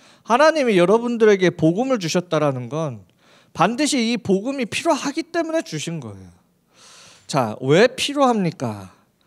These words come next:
우리가 하나님의 자녀가 됐다고 문제가 없습니까? 문제 있잖아요. 광야길을 나왔는데 우리 앞에 홍해가 가로막고 있는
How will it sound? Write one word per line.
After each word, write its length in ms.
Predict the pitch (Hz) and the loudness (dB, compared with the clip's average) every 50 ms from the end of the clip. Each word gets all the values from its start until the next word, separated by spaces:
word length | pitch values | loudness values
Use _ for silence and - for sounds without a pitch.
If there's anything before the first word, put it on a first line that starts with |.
| _ _ _ _ _ _ _ _ - | _ _ _ _ _ _ _ _ -14
우리가 400 | 135 143 170 214 220 233 226 208 | -8 -4 -2 0 2 4 4 4
하나님의 680 | 196 214 240 269 285 285 285 277 262 247 233 226 208 | 4 2 0 2 0 0 0 -4 -4 -2 0 0 -2
자녀가 500 | 214 - - 131 139 156 185 202 196 202 | -2 -6 -6 -6 -4 -2 -2 0 2 0
됐다고 840 | 180 - 143 120 _ - 147 131 120 143 156 170 151 123 107 95 87 _ _ _ _ _ _ | 0 0 -4 -10 _ -4 -4 -4 -4 -6 -8 -6 -6 -8 -8 -12 -16 _ _ _ _ _ _
문제가 440 | - 135 143 160 175 180 196 190 180 | -10 -8 -6 -4 -2 0 2 2 2
없습니까? 640 | 139 - - - 156 156 151 135 - 135 131 139 147 _ _ _ _ _ _ _ _ _ _ _ _ _ _ _ _ _ _ _ _ _ _ _ _ _ _ _ _ _ _ | 2 0 -2 -12 -12 -12 -12 -12 -12 -12 -12 -12 -14 _ _ _ _ _ _ _ _ _ _ _ _ _ _ _ _ _ _ _ _ _ _ _ _ _ _ _ _ _ _
문제 260 | - 208 220 247 311 247 | -14 -14 -12 -10 -8 -8
있잖아요. 520 | 151 - - 185 190 185 165 131 117 101 - _ _ - _ _ _ _ _ _ _ _ _ _ _ _ _ - - - - - - - - - - _ _ _ _ | -8 -8 -8 -10 -8 -8 -8 -12 -12 -16 -20 _ _ -20 _ _ _ _ _ _ _ _ _ _ _ _ _ -20 -20 -20 -20 -20 -20 -20 -20 -20 -20 _ _ _ _
광야길을 760 | _ - 151 156 170 185 233 254 247 - - 247 240 233 220 208 | _ -2 -2 0 0 2 0 0 0 -2 -4 2 4 6 6 6
나왔는데 560 | 196 175 170 175 180 180 180 175 160 156 170 | 6 6 6 4 4 0 -4 -6 -2 0 0
우리 280 | 160 147 139 143 160 156 | 0 0 -2 -2 0 0
앞에 580 | 139 123 123 - - - 165 170 160 127 104 - _ _ _ _ _ _ _ _ _ _ _ _ _ _ _ _ _ _ _ _ _ _ _ _ _ _ _ - _ _ _ _ _ _ _ _ - | 0 0 -2 -4 -8 -10 -8 -8 -8 -8 -12 -16 _ _ _ _ _ _ _ _ _ _ _ _ _ _ _ _ _ _ _ _ _ _ _ _ _ _ _ -20 _ _ _ _ _ _ _ _ -4
홍해가 420 | 214 226 240 254 254 233 220 180 | -2 -2 0 0 0 2 2 0
가로막고 580 | 151 123 123 123 139 160 160 131 - _ - 156 | 0 0 -4 -6 -6 -6 -8 -8 -10 _ -12 -12
있는 280 | 131 131 147 156 151 | -12 -12 -12 -14 -14